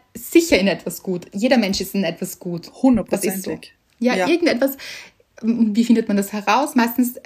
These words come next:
Speaker 1: daran, dass man sehr viel Spaß daran hat.
Speaker 2: Mhm.
Speaker 1: Und ich finde, das macht auch wieder Sinn. Wenn man nicht gut in etwas ist, aber trotzdem Spaß dran hat, dann macht das auch. Finde ich
Speaker 2: Ja.
Speaker 1: auch gut.
Speaker 2: Ja, ja.
Speaker 1: Ja, ja, ja. Genau, deshalb finde ich es,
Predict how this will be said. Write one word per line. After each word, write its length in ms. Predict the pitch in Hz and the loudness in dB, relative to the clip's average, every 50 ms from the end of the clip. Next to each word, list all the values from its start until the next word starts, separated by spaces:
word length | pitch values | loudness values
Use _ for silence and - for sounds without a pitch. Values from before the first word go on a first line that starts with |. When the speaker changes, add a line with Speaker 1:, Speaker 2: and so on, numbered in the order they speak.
| - 196 | -10 -2
Speaker 1:
daran, 340 | - 185 180 208 220 262 262 | 2 2 2 2 2 2 0
dass 160 | 262 262 262 | 0 2 2
man 80 | - 254 | 2 2
sehr 140 | 240 262 254 | 2 2 0
viel 80 | 247 | 0
Spaß 400 | 240 - - - - - 226 - | -2 -4 -4 -4 -4 -4 -4 -4
daran 340 | - 196 185 180 175 170 165 | -4 -4 -4 -2 -4 -6 -6
hat. 160 | 165 160 - | -6 -6 -2
Speaker 2:
Mhm. 480 | - 202 185 160 160 180 175 170 175 180 - - _ | -2 -2 -2 -2 -6 -10 -10 -10 -12 -14 -16 -6 _
Speaker 1:
Und 100 | 302 339 | 2 2
ich 120 | 359 359 - | 2 2 2
finde, 120 | 320 330 | -2 0
das 180 | 311 311 302 - | 0 -2 -2 -2
macht 160 | 381 - - - | -6 -2 2 2
auch 140 | 302 311 | 2 4
wieder 100 | 294 214 | 2 0
Sinn. 240 | 202 - 196 185 - - | 0 0 -2 -4 -4 -2
Wenn 160 | - 214 226 240 | 0 4 6 8
man 100 | 269 262 | 8 8
nicht 180 | 262 277 277 - | 6 4 2 0
gut 160 | - 269 285 | -2 2 6
in 120 | 302 285 233 | 6 6 6
etwas 200 | - - 247 - | 6 4 4 0
ist, 160 | 220 254 262 | 0 2 2
aber 100 | 247 254 | 2 0
trotzdem 340 | - - 254 240 - 226 233 | 2 0 0 2 2 0 0
Spaß 340 | - - - - - 311 | 0 -4 -2 0 0 0
dran 180 | - - 277 269 | 4 2 4 4
hat, 160 | 262 247 - | 2 2 2
dann 100 | 269 247 | 4 6
macht 180 | 247 254 254 - | 4 4 4 0
das 120 | 262 262 | -4 0
auch. 400 | - 277 311 160 165 - - _ | 2 2 2 2 0 -2 -8 _
Finde 120 | - 214 208 | -4 -2 0
ich 40 | 208 | 2
Speaker 2:
Ja. 140 | 302 392 349 | 2 2 2
Speaker 1:
auch 40 | |
gut. 220 | 202 170 165 - _ _ | -2 -4 -8 -10 _ _
Speaker 2:
Ja, 100 | 190 190 | -2 -2
ja. 240 | 175 165 202 247 254 - | 0 0 0 -2 2 4
Speaker 1:
Ja, 100 | 240 202 | 4 6
ja, 120 | 190 190 | 6 4
ja. 140 | 180 170 170 - _ _ _ _ _ _ _ _ - - | 2 0 -6 -12 _ _ _ _ _ _ _ _ 0 4
Genau, 200 | 277 247 220 185 - | 4 6 6 4 2
deshalb 240 | - 247 247 277 277 | 0 4 4 2 4
finde 160 | - 285 302 | 6 4 4
ich 60 | - | 4
es, 180 | 330 330 - - | 0 -4 -4 -12